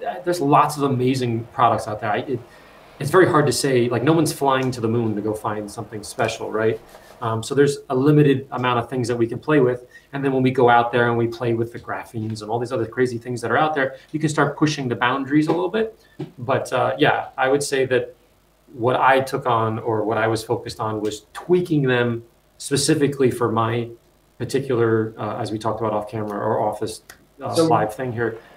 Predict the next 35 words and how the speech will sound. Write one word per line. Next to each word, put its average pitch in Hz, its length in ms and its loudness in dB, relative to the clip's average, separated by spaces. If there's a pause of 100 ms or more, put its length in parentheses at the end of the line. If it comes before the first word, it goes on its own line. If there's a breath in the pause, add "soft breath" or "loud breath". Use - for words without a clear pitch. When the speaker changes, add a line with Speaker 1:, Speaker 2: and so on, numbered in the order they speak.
(140)
Speaker 1:
you 139 80 -2
know, 113 80 -2
with 107 140 -4
the, 101 240 -2
the 123 100 -4
billionaires 123 500 2
and 117 80 -4
the 113 40 -8
people 127 180 -2
with 127 80 -8
the 131 80 0
big 135 80 -4
collections. 131 400 -2
I 131 80 0
needed 185 340 4
some 151 340 -4
little 208 180 2
tweaks 190 320 2
here 147 160 2
and 127 100 0
there, 135 140 2
and 107 120 -2
that's, - 360 -4 (140)
that's - 220 -10
where 110 140 -2
the 110 180 -4
ammo 104 180 -6
came 107 160 -12
from. - 160 -18 (340)
Speaker 2:
So 147 180 2
what 175 140 10
was 170 140 4
the 160 140 2
first 156 640 4
product 131 440 -2